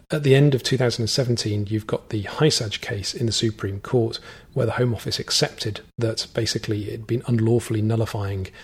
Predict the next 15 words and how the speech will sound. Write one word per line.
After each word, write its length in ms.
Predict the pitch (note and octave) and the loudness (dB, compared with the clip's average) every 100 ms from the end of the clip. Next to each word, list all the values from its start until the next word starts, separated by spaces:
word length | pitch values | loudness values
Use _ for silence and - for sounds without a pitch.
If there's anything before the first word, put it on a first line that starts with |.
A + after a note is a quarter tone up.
| - - _ | -20 -20 _
um, 360 | C3 A#2+ F#2+ G2 | -6 -4 -4 -4
citizenship 560 | G#2 B2+ - A2 A2+ A2+ | 0 0 0 -2 -2 -2
in 80 | |
a 40 | G#2+ | 0
lot 240 | A2 - | 0 -2
of 80 | G#2+ | -6
cases. 480 | - A2+ - A2+ - - - - - | -2 0 -2 -6 -12 -16 -18 -20 -6
So 340 | - B2 B2 | 4 6 6
what 280 | D#3 C#3+ F3+ | 4 4 4
these 220 | D#3+ D3 | 2 0
F 160 | B2+ - | -2 0
O 240 | B2 A#2+ | 2 2
I 160 | A#2 G#2 | 2 0
figures 400 | - B2 A2+ G2+ | 0 0 2 0
revealed 480 | G2+ G#2 B2 F#2+ | 2 6 6 4